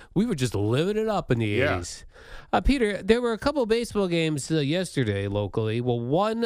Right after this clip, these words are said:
Speaker 1: the Yankees lost on a walk-off. The Mets won on a walk-off.
Speaker 2: Yes.
Speaker 1: Which would you prefer to discuss first?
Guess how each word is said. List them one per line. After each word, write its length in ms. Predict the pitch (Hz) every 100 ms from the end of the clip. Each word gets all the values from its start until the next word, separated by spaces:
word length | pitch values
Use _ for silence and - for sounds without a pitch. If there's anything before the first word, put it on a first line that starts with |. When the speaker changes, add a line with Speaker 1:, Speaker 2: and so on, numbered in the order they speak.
| -
Speaker 1:
the 140 | 147
Yankees 580 | 156 160 185 180 170 117
lost 600 | 117 139 175 208 196 -
on 180 | 143 131
a 80 | 123
walk-off. 760 | 113 107 95 - 95 135 - _ _ _ _ _ _ _ _
The 160 | 135 151
Mets 420 | 170 196 - -
won 400 | 226 277 262 220
on 160 | 156
a 80 | 127
walk-off. 600 | 107 98 90 - 85 82
Speaker 2:
Yes. 400 | 113 101 - - _ _ _ _ _
Speaker 1:
Which 340 | 233 294 -
would 140 | 240 190
you 80 | 190
prefer 340 | 180 - 165
to 80 | 143
discuss 420 | 127 - 127 104
first? 580 | - 80 71 - -